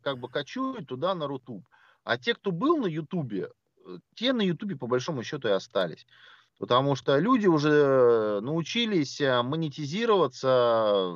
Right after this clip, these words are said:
нормально на Ютубе за счёт того, что они напрямую стали работать сами с работодателями. Потому что они напрямую п-, продают своё портфолио. М, там всё ж понятно, ж сам знаешь, это аналитика, она вся в открытом доступе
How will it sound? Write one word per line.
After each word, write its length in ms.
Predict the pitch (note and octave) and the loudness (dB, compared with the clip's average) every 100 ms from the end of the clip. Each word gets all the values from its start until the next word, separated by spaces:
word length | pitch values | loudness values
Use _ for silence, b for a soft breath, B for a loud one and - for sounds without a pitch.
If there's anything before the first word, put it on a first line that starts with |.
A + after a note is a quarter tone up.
| D2+ D#2+ | -10 -6
нормально 600 | G#2+ B2+ D#3+ F#3+ D#3 A#2 | -2 0 0 0 -2 -4
на 180 | B2+ C#3 | -4 -4
Ютубе 460 | C3 B2+ F3 D3 | -6 -6 -8 -6
за 160 | G#2 G#2+ | -4 -6
счёт 260 | - D3+ - | -4 -4 -2
того, 280 | A#2 B2+ E3+ | -2 0 -2
что 180 | - B2 | -2 -4
они 180 | B2 C#3+ | -4 -4
напрямую 580 | C#3+ C3+ A2 A2 F#3+ F#3 | -4 -4 -8 -6 -6 -4
стали 280 | C#3 C3+ | -4 -2
работать 400 | A#2+ G#2+ C3 B2 | -2 -2 -6 -8
сами 340 | - C3+ C3+ G2 | -8 -2 -2 -4
с 120 | - | -12
работодателями. 800 | F2+ E2+ E2+ E2+ D#2 - _ _ b b b b b | -14 -14 -14 -14 -14 -20 _ _ b b b b b
Потому 120 | - G2+ | -14 -4
что 120 | B2+ | -2
они 160 | C3+ C#3+ | -2 -4
напрямую 640 | A#2+ B2 C#3+ G#3 F#3 B2 | -4 -4 -2 0 2 0
п-, 140 | - G2 | -6 -10
продают 340 | G#2+ C3 A#2+ | -6 -4 -2
своё 180 | A#2+ A2 | -2 0
портфолио. 1080 | C#3 C3+ - A#3 B3 A3+ G3+ F3+ F3 D#3+ C3+ _ | 2 2 0 -2 -2 0 0 2 0 0 -4 _
М, 180 | C3 B2+ | -20 -12
там 180 | F#3+ D3 | -10 -10
всё 240 | - A#3+ | -6 -4
ж 80 | - | -4
понятно, 380 | - A3+ A3 C3 | -2 -2 -2 -6
ж 160 | - - | -12 -8
сам 200 | F3 B2+ | -6 -4
знаешь, 260 | C#3 A2+ | -6 -8
это 160 | - G#2+ | -8 -8
аналитика, 540 | G#2+ B2 D#3 - - | -6 -6 -8 -12 -10
она 160 | G2+ G#2 | -8 -8
вся 200 | - A#2 | -6 -4
в 60 | G2+ | -4
открытом 400 | - A2 G#2 G2+ | -6 -12 -10 -6
доступе 480 | D#3 - A#2+ G2+ | -6 -4 -4 -4